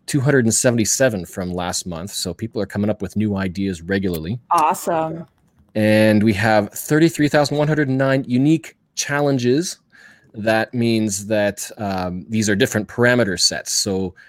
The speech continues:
Speaker 1: using those five thousand scripts, there are variations, uh, using those scripts to create these challenge checkers. That's thirty-three thousand up, almost a thousand from last month. And the third one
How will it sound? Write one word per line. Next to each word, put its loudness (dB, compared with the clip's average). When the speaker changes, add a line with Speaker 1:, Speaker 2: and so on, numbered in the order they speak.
Speaker 1:
using 4
those 4
five 2
thousand 0
scripts, -2
there 0
are 0
variations, 0
uh, -12
using -2
those -4
scripts -8
to -18
create -6
these -6
challenge -6
checkers. -4
That's -6
thirty-three -2
thousand 2
up, -4
almost 4
a 0
thousand -2
from -12
last -10
month. -18
And 4
the 4
third 4
one 4